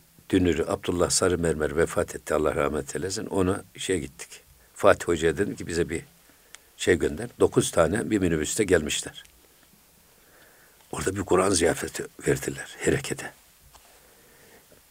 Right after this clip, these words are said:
Fatih Hoca bir, "Hocam sen de oku." dedi. "Ya," dedim, "ben deli miyim? O kadar güzel okuyanların arasında." dedim ya. Sonra ben Hasan Küçük de değilim dedim ya. Hasan Küçük Hoca Kani Karaca'dan sonra şimdi mukabele okurdu.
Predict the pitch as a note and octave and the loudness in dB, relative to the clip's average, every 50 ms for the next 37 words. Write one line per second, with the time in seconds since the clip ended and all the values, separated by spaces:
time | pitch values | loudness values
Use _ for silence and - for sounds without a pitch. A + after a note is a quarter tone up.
0 | _ _ - - - - E2 D#2 - - F#2+ E2 A2 G#2+ G2+ F#2+ F2 A#2+ A2+ F#2 | _ _ -10 -4 -2 0 0 0 0 0 0 0 0 0 2 2 2 2 2 2
1 | - - G#2 F#2+ F2+ E2 - - D2+ - C2+ C2 - - C#2+ D2+ D2 C#2 - D2 | 2 2 2 4 4 4 4 2 -2 -4 -6 -6 -6 -4 -2 -2 -2 -2 -4 -4
2 | E2 F2+ D2+ C2+ C#2 - - - E2+ D#2+ F2+ G#2 A2 F2 C#2 C#2 C2 C#2 C#2 C#2+ | -4 -4 -4 -4 -4 -2 0 0 0 0 0 -2 -4 -2 -2 -2 0 0 0 0
3 | D2+ C#2+ C#2+ C#2+ C#2+ D#2 C#2+ D2+ - - D#2+ D#2 D2+ D2 D2+ D2+ D2+ D2+ D#2 D2 | 0 0 0 0 2 2 2 2 2 0 0 0 2 2 2 2 4 4 4 4
4 | C#2+ - - D#2+ D#2 E2 D#2+ D#2 D#2 C#2+ D2+ D2 C#2 C#2+ C#2 - - - - - | 4 2 0 0 4 4 4 4 2 2 2 2 0 0 -2 -6 -4 -6 -6 -6
5 | - - - - - - - - - - - - - - - - - - - F#2+ | -8 -8 -4 -4 -4 -4 -6 -10 -10 -8 -8 -8 -10 -14 -20 -20 -14 -4 2 4
6 | F#2 F#2 F#2 F#2+ D2+ D2+ F2 - - G#2 F2 - - - - - D#2 - G#2 F#2+ | 6 6 8 6 6 6 6 6 6 4 4 2 0 -4 -6 -2 2 4 4 6
7 | G#2+ G#2 G#2 A2 A2+ G#2+ A2+ G#2 G2 F2 F2 F2+ F2 E2+ E2+ - - F#2+ F2 - | 6 6 4 4 2 -2 -2 -2 -2 0 2 4 4 4 4 4 4 2 2 0
8 | F#2 - - D#2+ F2+ E2 - G2 F#2 - G#2 G2 G2 F#2+ E2+ F#2+ F#2 F#2 F#2 E2+ | -2 -4 -2 0 2 2 4 2 2 4 4 4 6 6 6 6 6 6 6 6
9 | F#2+ F2+ G2 F#2+ F2+ - - F2+ F#2+ G2+ G2 - G#2+ A2 - C4 B3 A#3+ - G#2 | 4 4 4 4 4 2 0 2 2 2 2 2 0 -2 -2 0 0 2 6 6
10 | G2 F#2+ G2+ G#2 G#2 G#2 F#2 - - F2+ D2+ C#2+ - | 6 8 8 8 8 8 8 6 4 -2 -4 -4 -6